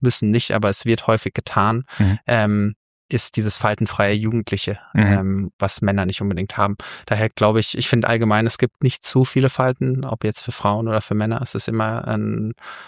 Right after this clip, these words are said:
Speaker 1: der, wieder der, das, das Subjektive, wie man sich selbst sehen möchte, wie man sich selbst erhalten möchte.
Speaker 2: Rätst du den Leuten auch ab oder machst du's einfach?
Speaker 1: Absolut.
Speaker 2: Ja?
Speaker 1: Also, w-, es gibt, kommen tats-, teilweise Frauen zu mir, aber auch Männer, die sagen, „Oh, da habe ich jetzt noch zwei Falten“, wo ich mir sage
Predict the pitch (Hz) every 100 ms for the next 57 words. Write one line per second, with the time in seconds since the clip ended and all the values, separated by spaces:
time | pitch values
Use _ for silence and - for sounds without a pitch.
0 | - 117 110 110 110 - - 107 107 107
1 | 107 107 113 - - 107 - - - -
2 | 127 123 117 - 120 110 110 107 107 104
3 | 117 117 - - 117 113 117 - 127 127
4 | 120 110 107 110 - 110 - - - 113
5 | - 127 127 - - - _ - 113 113
6 | - 104 104 98 101 95 95 127 - 127
7 | 113 98 - 82 80 85 120 135 139 -
8 | 104 120 - 117 113 110 113 110 - -
9 | - 135 - - 120 120 113 - 107 110
10 | 117 - 113 120 131 127 123 120 113 117
11 | 107 - 113 120 123 123 120 117 123 65
12 | 131 110 123 120 127 - 123 - - -
13 | 113 123 131 135 139 131 - 147 131 131
14 | -